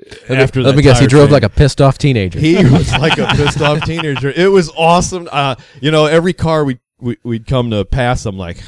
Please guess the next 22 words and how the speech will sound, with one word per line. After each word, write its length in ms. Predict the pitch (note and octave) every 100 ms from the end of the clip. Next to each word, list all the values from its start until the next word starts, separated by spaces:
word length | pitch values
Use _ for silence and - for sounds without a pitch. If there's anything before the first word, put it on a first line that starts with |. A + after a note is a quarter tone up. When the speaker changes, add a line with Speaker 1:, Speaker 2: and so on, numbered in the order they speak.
| - F#2+
Speaker 2:
"Oh 200 | E2 C#2+
man, 380 | B1+ C#2 D#2 E2
are 60 | D#2
we 260 | - F#2+ G#2
gonna, 260 | G2+ F2+
are 400 | - _ _ -
we 60 | C3
gonna 140 | G#2+
dump 260 | E2 A2+ A2
this 160 | A2 -
guy, 300 | A#2 G#2+ G#2+
or 100 | G2+
is 100 | F#2+
he, 140 | C3 -
was 160 | G#2+
he 60 | A#2
gonna 140 | A#2
be 80 | A2
a 60 | A#2
little 160 | G#2+ G#2+
patient?" 440 | A#2+ A2 - A2+
And, 120 | G2+